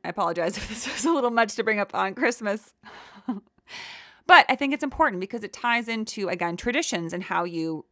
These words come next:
acknowledge them and how you choose to celebrate them, and that you can do it however you want. You don't have to do it like everybody else.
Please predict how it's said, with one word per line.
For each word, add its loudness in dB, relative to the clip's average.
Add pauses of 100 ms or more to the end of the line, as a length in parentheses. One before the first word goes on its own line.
(220)
acknowledge -2
them -2
and -2
how 2
you -4
choose -6
to -8
celebrate 2
them, 4
and 0
that 0 (260)
you 2
can 0
do 2
it 2
however 4
you 0
want. 0 (800)
You -2
don't 0
have 2
to -4
do -2
it 2
like -2
everybody -4
else. -10